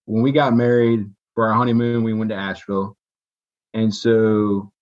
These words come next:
every year during October, which is when our anniversary is, it's in October, we kinda make it a thing where we're gonna go to the mountains. Um, we don't necessarily always go to the same place. Like, we've been to Asheville, we've been to Boone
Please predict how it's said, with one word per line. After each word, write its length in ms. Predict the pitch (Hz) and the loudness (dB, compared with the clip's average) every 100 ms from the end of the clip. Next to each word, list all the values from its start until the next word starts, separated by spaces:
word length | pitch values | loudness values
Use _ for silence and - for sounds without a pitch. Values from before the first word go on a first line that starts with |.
| _ - | _ -6
every 320 | 123 135 131 | -2 0 0
year 580 | 123 123 123 120 120 120 _ _ _ 107 | 2 2 2 0 -2 -8 _ _ _ -2
during 560 | 117 117 113 107 101 - _ - | 0 2 0 -2 -4 -10 _ -4
October, 640 | 104 - - 110 101 101 98 | -4 -2 0 2 2 2 0
which 120 | 95 | -4
is 80 | 95 | -4
when 120 | 101 | 0
our 120 | 101 | 0
anniversary 540 | 98 98 98 95 87 87 | 2 2 0 -2 -4 -6
is, 80 | 87 | -6
it's 160 | - | -6
in 100 | 98 | -2
October, 640 | 95 92 95 90 87 87 - _ _ _ _ _ _ _ | -2 -4 -4 -2 -2 -4 -8 _ _ _ _ _ _ _
we 440 | 107 101 101 107 113 _ _ _ _ | 0 2 2 0 -4 _ _ _ _
kinda 220 | - 127 117 | -2 2 4
make 300 | 120 117 120 | 4 2 2
it 400 | 107 101 92 - - | 2 2 0 -4 -8
a 60 | |
thing 320 | 92 110 85 85 | -2 -2 -2 -2
where 120 | 92 | 0
we're 100 | 101 | 2
gonna 100 | 104 | 2
go 160 | 98 90 | 2 0
to 60 | |
the 80 | 90 | -4
mountains. 540 | 85 80 95 - - - | -4 -6 -10 -16 -18 -6
Um, 240 | 87 87 95 | -2 0 0
we 60 | |
don't 100 | 107 | 0
necessarily 420 | 101 - 107 98 95 | 0 0 0 2 2
always 300 | 92 95 - | 2 0 0
go 160 | 95 | -2
to 80 | 92 | -2
the 60 | 87 | -4
same 360 | - 92 82 - | -6 -6 -6 -12
place. 840 | - 107 120 143 - - - - _ _ _ _ _ | -2 2 2 0 -6 -16 -18 -20 _ _ _ _ _
Like, 120 | 92 98 | -6 -2
we've 80 | 104 | 0
been 160 | 104 | 2
to 60 | 98 | 2
Asheville, 580 | 107 110 107 113 110 107 | 0 0 -2 0 0 0
we've 140 | 98 | -2
been 160 | 92 90 | -4 -8
to 40 | |
Boone 680 | 87 113 110 110 104 101 | -2 2 2 2 2 0